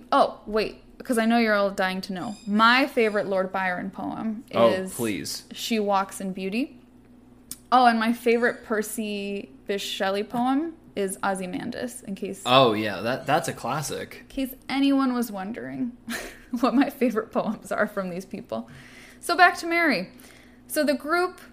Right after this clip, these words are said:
Speaker 1: they're chilling, they're in Switzerland. It's really rainy. Um, it's not fun. It's apparently a really unusually,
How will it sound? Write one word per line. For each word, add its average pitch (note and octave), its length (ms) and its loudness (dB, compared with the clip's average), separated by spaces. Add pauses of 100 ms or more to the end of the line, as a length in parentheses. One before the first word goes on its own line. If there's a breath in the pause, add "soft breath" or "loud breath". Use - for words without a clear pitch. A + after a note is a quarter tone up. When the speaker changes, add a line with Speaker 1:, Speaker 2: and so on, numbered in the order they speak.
(160)
Speaker 1:
they're C#4 120 2
chilling, C#4+ 500 4
they're C4+ 140 6
in C#4+ 120 4
Switzerland. C4+ 880 0 (440)
It's A#3 260 4
really B3 500 0
rainy. A#3 680 0 (640 loud breath)
Um, G#3 400 0
it's G#3 160 -6
not A3+ 400 -2
fun. A3 320 -2
It's A#3+ 160 0
apparently A#3+ 440 0
a G3+ 80 0
really A3 600 -4 (760)
unusually, A3+ 1160 0